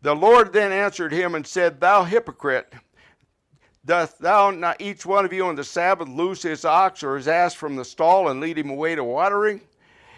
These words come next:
And ought not this woman, being a daughter of Abraham, whom the Satan has hath bound, though eighteen years, be loosed from this bond on the Sabbath day?"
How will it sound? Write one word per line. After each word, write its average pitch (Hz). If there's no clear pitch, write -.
And 156
ought 170
not 185
this 190
woman, 175
being 165
a 135
daughter 160
of 135
Abraham, 170
whom 160
the 131
Satan 160
has 143
hath 160
bound, 160
though 135
eighteen 160
years, 160
be 139
loosed 160
from 131
this 143
bond 147
on 131
the 120
Sabbath 151
day?" 165